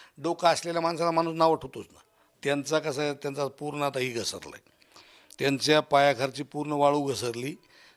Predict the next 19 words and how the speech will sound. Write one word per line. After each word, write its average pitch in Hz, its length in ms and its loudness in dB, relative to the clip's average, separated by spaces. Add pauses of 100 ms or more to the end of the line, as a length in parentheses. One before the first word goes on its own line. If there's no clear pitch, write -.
(120)
त्यांचा 131 280 -6
तोल 170 460 0
गेलेला 120 400 0
आहे. 101 200 -4 (640)
त्यांना 170 260 -10
आता 180 140 -10
ते 160 240 -10
आता, 85 160 -12
अं, 80 800 -10 (420)
बुद्धी 143 340 -2
त्यांची 170 340 -2
तेवढी 165 320 2
असेल 127 420 2 (500)
तर 147 40 -8
दुसरं 151 240 -2
काय 196 200 4
म्हणणार 110 300 -6
आहेत - 100 -18
ते? - 180 -20